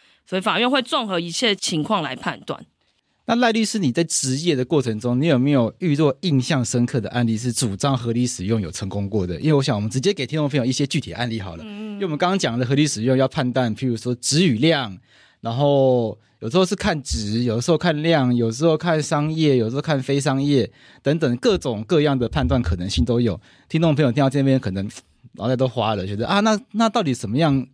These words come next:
Speaker 2: 算合理使用呢？我想我们是不是直接给听众朋友一些具体的例子，就是你自己在职业的经验中，你看过哪些成功主张合理使用的案例？我们分享给听众朋友听听看。
Speaker 1: 好，就以我自己的案例嘛，那我们就，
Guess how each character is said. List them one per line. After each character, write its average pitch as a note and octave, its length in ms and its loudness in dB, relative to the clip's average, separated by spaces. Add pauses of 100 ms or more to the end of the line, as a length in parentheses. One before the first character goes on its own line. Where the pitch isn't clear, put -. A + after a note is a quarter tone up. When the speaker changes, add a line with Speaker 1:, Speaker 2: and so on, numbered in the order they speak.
Speaker 2:
算 - 260 -4
合 B2 80 -4
理 B2+ 120 0
使 A2 120 -6
用 A#2 140 0
呢？ G2 160 -4 (200)
我 G#3+ 60 0
想 A#3 120 0
我 C#3 40 -2
们 B2 60 -4
是 G3+ 140 -4
不 F#3 80 -2
是 F#3 60 -6
直 D#3 60 -8
接 D3+ 120 0
给 A#2 100 -4
听 C#3+ 100 -4
众 C#3+ 80 2
朋 C#3+ 120 0
友 A#2 80 2
一 - 20 -2
些 C#3 100 0
具 F3+ 160 -2
体 A#2 120 -6
的 F#2+ 80 -6
例 A#2+ 160 -2
子， E2+ 180 -16 (240)
就 C#3+ 120 -6
是 C#3+ 120 0 (120)
你 D3 120 0
自 E3 140 -4
己 E3 100 0
在 C#3+ 160 0
职 A#2 160 -10
业 C#3+ 140 0
的 B2+ 80 -4
经 C3 160 -4
验 C3 120 2
中， A#2 220 0 (220)
你 A2+ 80 -6
看 F3+ 160 2
过 E3+ 120 4
哪 G2+ 160 -2
些 B2+ 280 0 (100)
成 B2+ 340 0
功 C3+ 260 2
主 E2+ 180 -10
张 G#2+ 180 -2
合 G2+ 160 -6
理 G#2 120 -2
使 G2+ 140 -4
用 F2+ 40 -4
的 F2+ 60 -2
案 G2+ 120 0
例？ G2+ 200 -2
我 F2 80 -6
们 F#2+ 80 -2
分 A#2 160 0
享 A2+ 100 2
给 F2+ 80 -2
听 G2+ 140 -6
众 F#2+ 80 -2
朋 G#2 80 -4
友 F#2 60 -2
听 F#2 120 -8
听 F#2+ 100 -4
看。 F#2 300 -4
Speaker 1:
好， F3+ 380 -10
就 D#4 260 0
以 A#3 280 0
我 G3 260 -2
自 G3+ 120 -6
己 G3 160 0
的 C#3+ 120 -6
案 F3 260 -4
例 F3+ 260 -8
嘛， - 220 -10
那 G#3+ 140 0
我 D#3+ 100 -2
们 D#3 100 -6
就， F#3 400 2